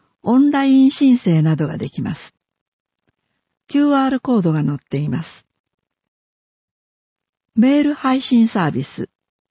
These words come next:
防災、気象、防犯、学校情報は、刈谷市メール配信サービスをご利用ください。キューアールコードが載っています。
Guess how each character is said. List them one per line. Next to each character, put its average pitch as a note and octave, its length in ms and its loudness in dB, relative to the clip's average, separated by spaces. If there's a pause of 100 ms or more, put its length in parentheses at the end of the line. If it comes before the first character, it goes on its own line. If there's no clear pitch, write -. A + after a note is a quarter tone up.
(640)
防 A#3 280 0
災、 G#3+ 420 -4 (520)
気 F#3+ 120 0
象、 G#3 500 -2 (520)
防 G#3+ 260 2
犯、 G3+ 420 0 (480)
学 F#3 260 -2
校 C#4+ 200 -2
情 B3+ 220 0
報 D3+ 260 -4
は、 - 220 -10 (880)
刈 A#3 300 0
谷 A#3 120 0
市 - 360 -6 (500)
メ C4 220 2
ー - 20 -2
ル D4 80 -2
配 C4+ 260 -4
信 B3+ 280 2
サ B3 200 -4
ー G#3 60 -2
ビ D#3 140 -2
ス D#3+ 160 -6
を D3 240 -6
ご D3 120 -2
利 D#3 120 -2
用 D3+ 160 -4
く - 80 -14
だ C3+ 160 -6
さ C3+ 140 -8
い。 - 100 -10 (1300)
キ C4+ 120 -4
ュ C#4+ 120 0
ー C4+ 100 0
ア - 20 -2
ー C#4 40 -4
ル C4+ 100 -4
コ A#3 180 -2
ー F3+ 40 0
ド D#3+ 120 -2
が D3+ 100 -4
載 C#3 120 0
っ - 20 -10
て - 200 -8
い C3 120 -4
ま - 100 -8
す。 - 220 -18